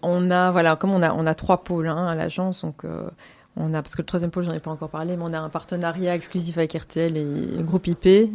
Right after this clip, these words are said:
On manage aussi donc les, les comptes sociaux de, de personnes médiatiques, hein, justement. Donc c'est le contraire, en fait, c'est des personnes qui sont très con-,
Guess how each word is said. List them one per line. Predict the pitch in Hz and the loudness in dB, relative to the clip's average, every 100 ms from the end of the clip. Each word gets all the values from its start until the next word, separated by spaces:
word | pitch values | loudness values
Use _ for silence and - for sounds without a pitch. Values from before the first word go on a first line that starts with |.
| - | -4
On | 165 165 | -2 2
manage | 180 180 190 190 170 | 4 6 6 4 4
aussi | 170 - 180 | -2 -4 -4
donc | 170 170 | -2 -2
les, | 165 | -4
les | 165 | -4
comptes | 165 185 | -2 -2
sociaux | - 160 - 180 185 - - - 170 | -2 -6 -2 0 0 -6 -20 -12 -6
de, | 160 165 165 151 143 76 - - - - - - | 0 2 4 4 2 -2 -8 -14 -14 -14 -12 -12
de | - 95 - 67 - 69 69 | -10 -10 -10 -12 -12 -12 -10
personnes | 160 - - 170 | -10 -6 -4 -2
médiatiques, | 175 160 160 - 262 - 180 | -2 0 0 0 -6 -6 -10
hein, | 175 151 | -8 -10
justement. | - 156 170 220 | -8 -8 -6 -6
Donc | 165 | -4
c'est | - | -2
le | 160 | -2
contraire, | 175 - 180 160 | -4 -4 -4 -4
en | |
fait, | 147 - | -12 -14
c'est | 151 | -12
des | 160 | -8
personnes | 156 - 175 | -6 -4 -4
qui | - | -4
sont | 160 | -10
très | - | -10
con-, | 170 - | -14 -14